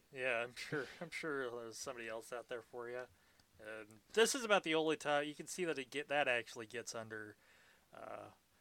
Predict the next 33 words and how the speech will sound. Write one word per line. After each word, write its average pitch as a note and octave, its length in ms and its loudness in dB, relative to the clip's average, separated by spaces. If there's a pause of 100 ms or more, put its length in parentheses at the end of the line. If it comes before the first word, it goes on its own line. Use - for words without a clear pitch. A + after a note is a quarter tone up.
(120)
Gabriel's G#2+ 520 -4
skin. B2+ 340 -4
I, B2+ 180 0
I D#3+ 180 4
also A#3+ 300 2
like, D3 400 0 (540)
uh, B2 280 -4 (140)
I C3 60 -2
really D#3 300 -4
love C3 260 0
seeing, B2 380 -6
like, A2+ 220 -4
when A#2 120 -8
you A#2 60 -12
got A2+ 160 0
a A2 60 -2
villain A#2+ 400 -4 (320)
who's A2+ 160 -6
so C3 280 -2 (320)
assured C3 520 2
of A2+ 100 -4
their A#2+ 160 0
plan, B2+ 400 -2
and A2+ 100 -8
then A#2+ 120 -8
you A#2+ 80 -12
got A#2+ 220 -2
that A#2 180 0
one A#2+ 300 -4
guy A2 140 -2
who G#2 80 -8
just B2 200 -12
keeps - 340 -8